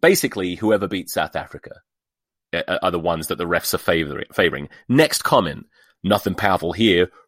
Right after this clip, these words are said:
Refs need you, refs need you get things right and can be, and be consistent. Too much to ask?"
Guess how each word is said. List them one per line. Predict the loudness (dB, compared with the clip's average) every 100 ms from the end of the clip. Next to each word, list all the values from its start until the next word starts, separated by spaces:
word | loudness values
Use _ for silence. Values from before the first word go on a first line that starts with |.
| 0
Refs | 2 2 -2
need | -4 -4
you, | -6 -8 _ _ _ _ _
refs | -4 2 4 4 2 0
need | 2 2 2
you | 0
get | 2 -2 0
things | 0 0 2
right | 2 2
and | 0 -4
can | -4
be, | -2 -4 -6 -4
and | -2 0
be | -2
consistent. | -2 -6 -2 -2 0 -6 -6 -14 -20 _ _ _
Too | 2 4
much | 4 2 0
to | 2 2
ask?" | 4 4 2 -2 -10